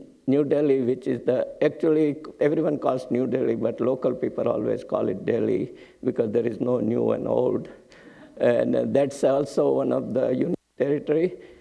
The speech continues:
Uh, fif-, uh, population, one point two seven billion. So you can see it's a small one point two seven million square mile and one point two seven billion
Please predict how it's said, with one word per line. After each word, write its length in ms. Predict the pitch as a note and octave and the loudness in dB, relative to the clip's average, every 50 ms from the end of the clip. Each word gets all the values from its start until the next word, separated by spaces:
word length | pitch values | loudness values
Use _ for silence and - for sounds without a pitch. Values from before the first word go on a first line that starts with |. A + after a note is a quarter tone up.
| - _ _ _ _ _ _ _ _ _ _ _ _ _ _ _ _ _ _ _ _ _ _ _ _ _ _ _ _ _ _ _ _ _ | -20 _ _ _ _ _ _ _ _ _ _ _ _ _ _ _ _ _ _ _ _ _ _ _ _ _ _ _ _ _ _ _ _ _
Uh, 60 | - B2+ - - - - - - - _ _ _ _ _ _ _ _ _ _ _ - | 2 2 2 0 -6 -12 -16 -18 -20 _ _ _ _ _ _ _ _ _ _ _ -12
fif-, 400 | - - - F#3 - - - A#3+ - - | 0 0 0 0 0 -4 -6 -2 0 0
uh, 60 | - - - - - - | 0 -2 -4 -14 0 2
population, 880 | G3+ F#3+ F#3+ G3 - G#3 G3+ G#3 G#3+ G3 - - F#3+ F3 C#3 - E3 D#3 - - - | 4 4 4 4 4 6 6 6 4 4 2 0 0 0 0 0 -2 -6 -8 -12 -10
one 280 | - B2 C3+ D3+ E3+ F#3 | -2 0 0 2 2 -2
point 420 | F3+ - F3 E3 E3 D3+ - - | 0 0 0 0 0 -2 -2 -2
two 140 | - D#3 F3 | 0 0 0
seven 480 | - - - C3+ C3 C#3 C#3 A2 A2 G#2+ | 0 0 -2 -2 -2 0 -2 -2 -2 -2
billion. 420 | B2 C#3 C#3+ A#2+ - - - C3+ - - - - _ _ - - - - _ _ _ | 0 0 0 0 -2 -4 -6 -10 -10 -14 -20 -20 _ _ -20 -20 -20 -20 _ _ _
So 240 | - - C#3+ C3+ | -2 0 2 2
you 200 | C3+ B2+ C3+ C#3 | 4 2 2 0
can 220 | A#2+ - B2+ B2+ C3 | 0 -2 -2 -2 -2
see 380 | - - F3+ D#3+ D3+ C#3+ B2+ | 0 0 2 4 4 4 4
it's 220 | A#2+ A#2 A#2 - - | 4 2 0 -2 -2
a 100 | G#2 G#2+ | -2 -2
small 500 | - - G#2 G#2+ A2 C3+ C3+ - - C#3 - - - - - - _ _ _ _ _ | -2 -2 -2 0 0 2 0 0 -2 -4 -6 -10 -18 -20 -20 -20 _ _ _ _ _
one 300 | B2+ B2+ B2+ C#3 C3+ C3+ | 0 0 2 2 0 -2
point 420 | - - C3 C3 B2 A#2+ - - | -2 -2 0 0 -2 -4 -2 -2
two 140 | C#3+ C#3 C3+ | 0 0 0
seven 360 | - - C3 B2+ B2+ B2 A#2 | 0 0 0 0 0 0 0
million 320 | A#2+ B2 C3 A#2+ A#2+ A#2+ | 0 0 0 0 0 -2
square 380 | A#2 - - - C3 C#3 B2+ C3 | -2 -6 -4 -4 -2 0 0 0
mile 380 | B2 B2+ B2+ B2 A#2 A#2 A#2+ A2 | 0 0 0 0 0 0 0 -2
and 160 | A#2 A#2+ A#2 | -2 -2 -2
one 160 | A#2 - - | -2 -2 -2
point 440 | - - C#3+ A#2+ B2 B2 - - - | -4 -4 -2 -2 -2 -2 -4 -6 -4
two 140 | C3+ C3 C3 | -4 -4 -4
seven 320 | - - B2+ A#2+ B2 B2 | -2 -2 -2 -2 -2 -2
billion 580 | G#2 A2 B2+ C3 C3+ B2 B2 - D#2 - C#3 | -2 0 0 0 0 0 -2 -2 -4 -6 -8